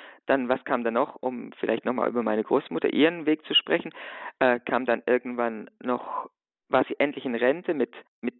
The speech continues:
siebzig und dann wurde ihre Schwester krank, die aber noch das gemeinsame Geschäft hatte mit, mit meiner Großmutter. Ja, da musste meine Großmutter mit siebzig nochmal einspringen,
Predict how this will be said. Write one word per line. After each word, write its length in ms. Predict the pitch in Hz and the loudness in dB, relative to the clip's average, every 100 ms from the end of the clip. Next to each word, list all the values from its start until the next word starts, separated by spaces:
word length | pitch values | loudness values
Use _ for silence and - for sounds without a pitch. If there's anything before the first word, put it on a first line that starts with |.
| _ _ _ - - | _ _ _ -6 -4
siebzig 420 | - - 165 202 - - _ _ _ | -4 0 0 0 -8 -18 _ _ _
und 100 | 139 | 2
dann 120 | 139 127 | 2 2
wurde 160 | - | 0
ihre 160 | 120 - | 2 2
Schwester 400 | 143 160 - 123 | 2 0 0 -4
krank, 420 | - 135 170 - - _ _ _ - | 0 -2 -2 -10 -14 _ _ _ 0
die 180 | 143 - | 2 4
aber 160 | 123 | 4
noch 140 | 127 - | 2 -2
das 180 | 127 | 0
gemeinsame 460 | 123 131 147 139 123 | 2 2 2 0 0
Geschäft 420 | 127 - 151 - | 0 0 0 -2
hatte 280 | 131 - - - | -4 -2 -4 -2
mit, 200 | 135 - - - - - | -2 -2 -20 -20 -16 -6
mit 160 | 135 139 | -2 2
meiner 220 | 131 120 | 4 4
Großmutter. 560 | 113 135 - 160 - - | 2 -2 -2 -6 -6 -4
Ja, 100 | 120 | 0
da 100 | 120 | 0
musste 280 | 131 - 135 | -2 -2 0
meine 160 | 120 | 2
Großmutter 400 | 120 151 - - | 2 0 0 0
mit 140 | 123 - | 0 0
siebzig 360 | - _ 123 127 | -4 _ -4 0
nochmal 340 | 135 - 131 - | -2 2 0 2
einspringen, 540 | 147 - - 143 | 0 0 -4 -6